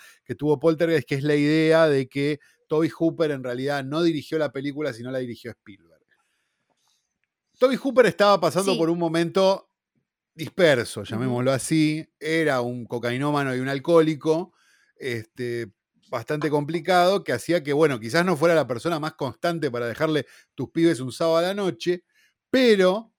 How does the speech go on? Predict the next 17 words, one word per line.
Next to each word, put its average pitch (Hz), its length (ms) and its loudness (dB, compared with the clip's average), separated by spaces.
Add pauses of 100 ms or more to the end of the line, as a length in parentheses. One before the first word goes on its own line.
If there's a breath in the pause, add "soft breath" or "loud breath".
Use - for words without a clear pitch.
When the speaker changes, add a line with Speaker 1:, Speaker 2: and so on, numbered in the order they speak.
Speaker 1:
este, 127 1300 -6
sí 180 500 -6 (720)
era 151 220 0
un 143 80 -4
gran 139 180 -4
director 147 400 -4
que 160 80 -2
venía 139 240 -4
a 139 40 -4
dirigir 139 500 -8 (280 soft breath)
La 117 80 -12
Masacre 131 340 -8
de 123 60 -8
Texas, 104 520 -12
digamos, 120 280 -18
una 110 160 -14
película, 120 480 -10